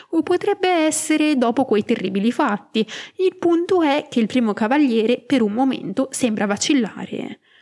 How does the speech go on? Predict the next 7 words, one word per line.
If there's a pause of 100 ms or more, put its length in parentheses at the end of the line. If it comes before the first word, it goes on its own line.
(260)
Ma
si
riprende,
ne
parliamo
a
breve.